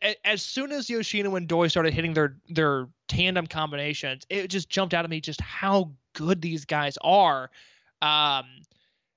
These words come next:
and then the match went nowhere. Uh, there was interference and it was called a D Q, which is unfortunate because, like Mike said and like I just said, it was on its way to being something really great. This is where, uh, once again, where we go back to kind of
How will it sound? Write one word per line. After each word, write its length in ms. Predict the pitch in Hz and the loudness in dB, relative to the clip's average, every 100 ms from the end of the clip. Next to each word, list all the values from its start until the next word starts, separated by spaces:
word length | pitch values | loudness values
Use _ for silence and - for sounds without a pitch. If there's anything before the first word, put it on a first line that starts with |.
| _ - | _ -2
and 180 | 190 | 0
then 140 | 190 233 | -2 -4
the 80 | 233 | -4
match 260 | 233 226 | -6 -6
went 140 | 233 220 | -8 -2
nowhere. 460 | 269 214 135 131 _ | -2 0 -4 -8 _
Uh, 300 | 151 151 156 | -4 0 0
there 240 | 156 185 185 | 0 -2 -4
was 140 | 165 | -2
interference 680 | 208 226 - 220 220 208 - | -2 -2 0 -2 0 -4 -6
and 120 | 185 | -4
it 140 | 180 | -4
was 140 | 190 - | -4 -2
called 240 | 202 190 | 0 0
a 40 | |
D 180 | 170 180 | -2 -6
Q, 240 | - 220 202 | -4 -2 0
which 140 | 175 | 0
is 120 | 165 | 0
unfortunate 720 | 160 151 285 330 185 170 170 | -2 2 2 2 2 0 0
because, 420 | 160 185 170 147 - - - _ _ _ | 0 2 0 -2 -12 -20 -20 _ _ _
like 200 | 170 175 | -2 0
Mike 240 | 165 196 208 | 2 2 2
said 180 | 190 208 | -2 -2
and 60 | |
like 160 | 190 190 | -4 -4
I 100 | 202 | -4
just 180 | 196 - | -6 -4
said, 220 | 185 185 | -2 2
it 140 | 196 | 2
was 180 | 196 175 190 | 2 0 0
on 220 | 190 220 226 | 0 0 0
its 200 | - 185 | -2 2
way 160 | 190 | 4
to 80 | 185 | 4
being 240 | 170 175 | 2 -2
something 340 | 160 175 165 156 | -2 -6 -6 -6
really 320 | 151 165 160 | -4 -2 -2
great. 500 | 143 147 156 151 - _ - _ _ _ _ _ _ - | -4 0 2 2 -2 _ -20 _ _ _ _ _ _ -2
This 360 | 156 233 - | 4 4 4
is 160 | 233 170 | 2 0
where, 260 | 190 214 - 180 | -4 -6 -6 -6
uh, 120 | 185 196 190 | -4 -4 -6
once 340 | 180 233 226 | 0 0 0
again, 340 | 220 214 220 | -2 -2 0
where 100 | 208 | 2
we 100 | 185 | 2
go 180 | 175 180 | 2 0
back 240 | 175 165 160 | 2 0 -2
to 100 | 165 | -4
kind 240 | 165 160 | -2 0
of 180 | 147 | -2